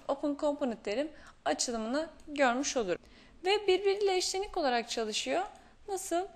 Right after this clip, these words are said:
Ben burada bir değişiklik yaparsam diğer tarafa hemen yansır. Örneğin doksan üç. Geliyorum şuradaki boyu uzatıyorum. Bakın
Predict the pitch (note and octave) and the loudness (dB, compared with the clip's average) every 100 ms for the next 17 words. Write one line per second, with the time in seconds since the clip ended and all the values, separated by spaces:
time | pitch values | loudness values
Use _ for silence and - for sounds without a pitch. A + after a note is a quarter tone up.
0 | - - - D#4 E4+ D#4+ F#4+ F#4+ C#4+ C4 | -18 -14 4 6 6 4 2 2 2 2
1 | B3+ - - B3 D#4 D#4+ B3 - E4 F#4+ | 2 -2 -6 -4 -2 0 0 0 -4 -4
2 | - D#4+ E4+ D4 C#4 A#3 D4 C4 C#4 D#4+ | -8 0 2 2 0 -2 -2 -2 0 2
3 | C#4+ C4 - F3+ - - - - - C#4 | 0 0 -4 -8 -10 -20 -20 -8 -2 2
4 | C4 D4 D#4 - - - - _ - _ | 2 0 -4 -18 -20 -20 -20 _ -20 _
5 | - C#4 C#4 - A#3+ G#3 C#4 - - - | -4 -2 -2 -4 -4 -4 -6 -10 -16 -20
6 | - - C4 C4 B3+ B3+ B3+ C4 B3+ B3+ | -16 -6 -2 0 0 0 -2 -4 -6 -6
7 | B3+ A3+ B3 B3 A3+ F#3+ F#3 F#3+ F#3 A3+ | -4 -2 0 0 -2 -2 -4 -4 -2 -4
8 | B3+ G3+ G3 A3+ | -8 -12 -8 -10